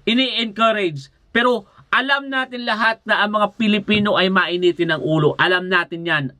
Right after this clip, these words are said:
At sa dami nangyayari, mga barilan, sa walang dahilan, eto pa kaya may dahilan na aasarin mo at sisirain mo yung araw ng tao. So mag-ingat kayo. Mag-ingat kayo. Gawan nyo ng paraan to habang maaga pa at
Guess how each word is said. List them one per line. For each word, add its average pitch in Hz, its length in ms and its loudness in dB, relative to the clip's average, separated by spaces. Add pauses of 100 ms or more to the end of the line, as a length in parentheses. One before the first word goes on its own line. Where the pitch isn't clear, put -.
(180)
At 202 320 0 (880)
sa - 160 -2
dami 240 480 0
nangyayari, 220 600 -2
mga 196 280 -2
barilan, 190 800 0 (400)
sa - 260 -2
walang 202 460 0
dahilan, 165 640 -2 (260)
eto 254 320 -2
pa 233 140 0
kaya 214 240 0
may 202 180 0
dahilan 175 480 -2
na 165 300 0
aasarin 156 480 -4
mo 139 80 -2
at 139 80 -4
sisirain 147 560 0
mo 147 100 -6
yung 143 140 -4
araw 135 260 2
ng 127 220 -2
tao. 117 260 0
So 139 140 -2
mag-ingat 262 560 2
kayo. 254 420 0 (420)
Mag-ingat 233 560 0
kayo. 220 300 0
Gawan 220 380 2
nyo 247 120 -6
ng 233 120 -6
paraan 202 400 0
to 190 120 0
habang 180 360 0
maaga 175 360 0
pa 156 320 0
at 151 280 -2